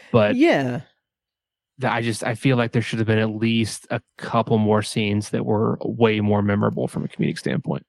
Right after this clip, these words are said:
Speaker 2: Yeah, and I feel like the issue with that is that this movie is doing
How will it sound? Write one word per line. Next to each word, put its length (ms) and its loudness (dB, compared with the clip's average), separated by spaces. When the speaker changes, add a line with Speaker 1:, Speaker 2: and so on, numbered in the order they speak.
Speaker 2:
Yeah, 460 2
and 160 2
I 80 2
feel 220 0
like 180 0
the 200 2
issue 300 0
with 160 -2
that 200 0
is 140 -2
that 360 0
this 200 -2
movie 380 0
is 160 -2
doing 640 2